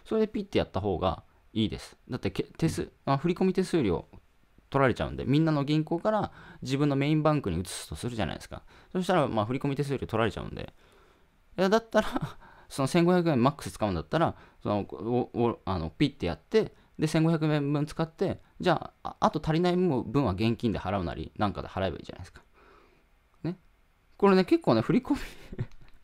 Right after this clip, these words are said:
<laughs> まあ、別にお任せしますけど、なんか、<laughs> そう、もったいなくね？みたいな。うん。で、僕の場合は、僕の場合ですよ。僕の場合は、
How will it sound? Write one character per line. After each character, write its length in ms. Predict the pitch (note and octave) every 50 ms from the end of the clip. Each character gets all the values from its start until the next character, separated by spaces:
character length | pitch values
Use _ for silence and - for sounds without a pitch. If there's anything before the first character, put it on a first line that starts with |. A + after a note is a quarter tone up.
| - - -
<laughs> 1200 | F#4 - - - - - - - - - - - A3+ A3+ A3+ A3+ A3+ A3+ A3 G3+ F#3+ - - -
ま 120 | - D#3+
あ、 20 | C3+
別 160 | C#3+ E3 F3
に 60 | G3
お 100 | D3+ C#3
任 280 | E3+ G#3+ B3+ D4+ C#4+ D4+
せ 60 | D4
し 100 | C#4 C#4+
ま 120 | C#4+ D4
す 80 | C#4 -
け 100 | - F2+
ど、 320 | F2 G2+ G#2 F#2+ - - - - - - -
な 100 | - B2+
ん 40 |
か、 100 | A2+ A#2 A2+ - - - - - - - F2 - - -
<laughs> 560 | D#2+ E2 F#2+ - _ _ _ - F#3+ G3 - -
そ 100 | - F#3
う、 20 | D#3
も 140 | A#2+ D3+ A#3+
っ 80 | B3 - -
た 140 | - F4+ F#4
い 40 |
な 120 | F#4+ F#4+ F4
く 80 | F4+
ね？ 100 | F4 E4+
み 140 | D#4+ - -
た 100 | - -
い 60 | D#2
な。 120 | C2+ B1 B1+ - - - - - - - - - - - - - - - - - - - -
う 60 | A#2
ん。 400 | A2+ G#2+ G2+ G2 - - - -
で、 80 | F#3 A3+
僕 400 | E3 D#3+ F#3+ D#4 F#4+ - A#4 G4
の 120 | F4 D4+ F#3
場 160 | F3+ G3+ G#3
合 300 | G3+ G#3+ G#3+ A3 A3 A3
は、 140 | A#3+ A#3 D#3+
僕 240 | D#3 B3 C4 B3 G#3
の 140 | E3+ B2
場 240 | G#2+ G#2 G#2+ G#2 A2+
合 60 | A#2
で 120 | A#2 A2 G#2+
す 160 | - - -
よ。 140 | - C#3+ - - - - - -
僕 200 | F#3 G#3 G3+ A3+
の 140 | G#3 F#3+
場 140 | E3 F#3 F3+
合 240 | F3+ F#3+ F#3+ F#3+ F#3+
は、 260 | G#3 G3 D3 - -